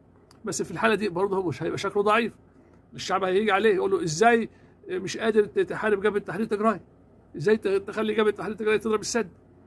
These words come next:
فما فيش منقذ، ما فيش منقذ لأبي أحمد غير إن مصر تضرب السد. خدت بالكم؟ يعني لو جه، لو جه الفيضان وفتح البرابخ، هتبقى فضيحة له، وهي-، والشعب ال-، الشعب الأثيوبي المتخلف عقليًا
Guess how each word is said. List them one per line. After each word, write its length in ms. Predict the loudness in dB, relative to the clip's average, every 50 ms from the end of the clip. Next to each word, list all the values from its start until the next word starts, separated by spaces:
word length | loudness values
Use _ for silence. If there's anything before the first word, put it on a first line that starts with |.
| -20 _ _ -16 -16 -16 -18 -20 -12 -6
فما 160 | -4 -2 0
فيش 280 | 4 4 4 4 4 4
منقذ، 680 | 6 6 6 6 4 2 2 2 2 2 2 0 -8 -14 _ _ _ _ _ _ _ -12 -10
ما 60 | -8
فيش 260 | -6 -6 -6 -6 -6
منقذ 640 | -4 0 4 4 6 6 4 2 0 -2 -4 -2 -2
لأبي 380 | -4 -4 -2 -2 -2 -2 -2
أحمد 280 | -2 -2 -2 -2 -2 -2
غير 200 | -2 -2 0 -2
إن 100 | -2 -2
مصر 280 | -2 -4 -4 -4 -4 -4
تضرب 120 | -4 -4
السد. 220 | -6 -6 -10 -14 -16 _ -20 -20 -20 -20 -20 -20 -20 -20 -20 -20 -20 -20 -20 -20 -20 -20 -20 -20 -20 -20 -20 _ -20 -20 -20 -20 -18
خدت 140 | -14 -6 -4
بالكم؟ 320 | -2 -2 -2 -2 -6 -6 -8 -10 -20 -20 -20 -14 -10 -6
يعني 140 | -4 0
لو 60 | 2 4
جه، 100 | 4 4
لو 160 | 2 2 2
جه 80 | 0
الفيضان 520 | 0 2 4 4 4 6 4 4 2 0 -4 -10 -14 -8
وفتح 260 | -4 -2 0 0 0
البرابخ، 460 | 0 0 0 0 2 0 0 -2 -6 -16 -20 -20 -20 -20 -20 _ -20 -20 _ -20
هتبقى 300 | -18 -14 -10 -8 -6 -4
فضيحة 400 | -2 0 2 2 4 2 2 0 -4 -14 -20 -12 _ 4
له، 220 | 8 8 8 6 4 _ _ _ _ -14
وهي-، 200 | -10 -8 -8 -6
والشعب 580 | -4 -4 -2 -2 -4 -4 -2 2 2 4 4 2
ال-، 280 | 0 -4 -4 -8 -10 -16 -20 -20 -18 -14
الشعب 280 | -8 -2 2 2 2 2
الأثيوبي 440 | 0 -4 -4 -4 -2 -2 -2 -2 -2
المتخلف 680 | -4 -4 -6 -6 -4 -4 -4 -2 0 0 0 2 0
عقليًا 460 | 0 0 2 2 2 2 2 0 -2